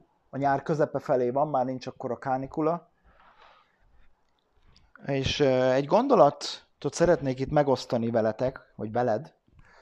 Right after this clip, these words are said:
ami, ami arról szól, hogy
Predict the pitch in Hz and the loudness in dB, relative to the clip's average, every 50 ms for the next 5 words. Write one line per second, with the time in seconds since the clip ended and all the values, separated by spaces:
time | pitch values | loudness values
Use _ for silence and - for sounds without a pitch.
0 | _ _ _ _ _ _ _ _ _ _ _ _ _ _ _ _ _ _ _ - | _ _ _ _ _ _ _ _ _ _ _ _ _ _ _ _ _ _ _ -14
1 | - 135 131 127 123 120 120 127 127 123 127 127 127 123 123 - - - - _ | -8 -4 -2 -2 0 0 -2 -2 -2 0 0 0 0 -2 -4 -6 -10 -16 -20 _
2 | _ _ _ _ _ _ _ _ _ _ _ _ _ _ _ _ _ _ _ _ | _ _ _ _ _ _ _ _ _ _ _ _ _ _ _ _ _ _ _ _
3 | _ _ _ _ _ _ _ _ _ - 143 151 156 165 175 185 190 175 151 147 | _ _ _ _ _ _ _ _ _ -6 -4 0 4 4 6 6 6 4 2 0
4 | - - 175 165 156 156 143 156 147 147 - - | -2 -2 -2 -2 0 0 0 -2 -2 -4 -4 -10